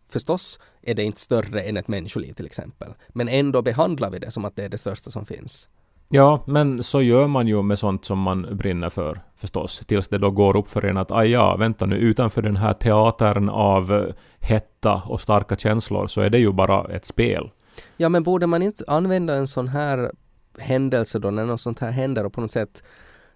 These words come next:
Speaker 1: se över hur vi ser på fotboll, alltså överlag, alltså sådär att
Speaker 2: Men det är ju knappast en, en jätte-, f-, liksom, otrolig insikt. Alltså det är ju klart att, att det är ju helt oproportionerligt,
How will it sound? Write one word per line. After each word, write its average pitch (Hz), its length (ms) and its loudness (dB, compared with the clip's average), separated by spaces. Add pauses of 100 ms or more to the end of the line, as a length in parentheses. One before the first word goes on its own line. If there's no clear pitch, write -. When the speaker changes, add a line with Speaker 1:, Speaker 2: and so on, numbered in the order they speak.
Speaker 1:
se 135 340 4
över 117 640 0
hur 143 80 -2
vi 120 140 2
ser 170 300 0
på 110 180 -6
fotboll, 76 720 -8 (240)
alltså - 360 -4
överlag, 117 560 0
alltså 117 220 -4
sådär 117 200 -2
att 117 60 0
Speaker 2:
Men 120 100 0
det 117 60 0
är 127 40 2
ju 135 60 2
knappast 117 540 -2
en, 110 180 0
en 107 180 0
jätte-, 104 240 2
f-, - 220 -4
liksom, 101 840 -4
otrolig 104 640 0
insikt. - 600 -2
Alltså 104 200 -4
det 101 80 2
är - 20 4
ju 117 80 2
klart 120 340 0
att, - 180 -6
att 87 220 -6
det 101 220 -2
är 101 40 4
ju 98 100 2
helt 101 320 0
oproportionerligt, 98 1080 -2